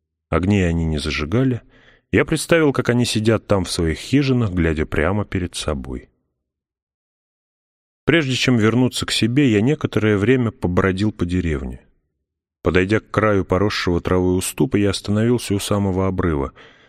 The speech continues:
Со скалы прямо в пропасть свешивалось некое подобие лестницы, сплетённой из лиан и корней.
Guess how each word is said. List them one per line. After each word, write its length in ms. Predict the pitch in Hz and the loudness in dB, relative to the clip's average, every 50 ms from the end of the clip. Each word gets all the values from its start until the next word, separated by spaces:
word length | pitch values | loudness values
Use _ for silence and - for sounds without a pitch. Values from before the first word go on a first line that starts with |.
| _ _ | _ _
Со 140 | - - 110 | -6 -4 -2
скалы 400 | 104 - - 131 135 151 165 160 | -2 0 0 2 2 2 2 2
прямо 340 | 143 147 131 131 123 107 95 | 2 2 2 2 2 0 -2
в 100 | - - | -4 -8
пропасть 760 | - - 117 131 147 147 143 - 82 76 - - - - - - - _ _ _ _ _ _ _ - | -4 -2 0 0 0 0 -2 -4 -6 -6 -6 -8 -12 -14 -16 -16 -18 _ _ _ _ _ _ _ -10
свешивалось 720 | - - - 120 151 160 - - 131 123 120 117 - - - | -6 -2 0 0 0 2 2 2 2 2 2 2 0 0 0
некое 380 | 123 143 156 - - 127 120 | 2 0 2 2 0 0 0
подобие 500 | - - 107 107 110 131 123 117 120 120 | 0 0 0 2 2 2 2 2 2 2
лестницы, 800 | 117 117 120 123 117 95 - - - 69 65 - - - - - - _ _ _ _ _ _ _ | 2 2 2 2 2 0 -2 -4 -6 -6 -6 -6 -8 -8 -8 -10 -14 _ _ _ _ _ _ _
сплетённой 640 | - - - - 90 87 - - 98 92 90 87 85 | -14 -6 -2 0 0 0 2 2 2 2 2 2 2
из 120 | 82 78 80 | 2 2 2
лиан 340 | 80 82 85 92 95 92 87 | 2 2 2 0 0 -2 -2
и 40 | |
корней. 600 | - - 85 80 80 82 76 71 65 60 - _ | -2 -4 -4 -4 -4 -4 -6 -6 -6 -8 -12 _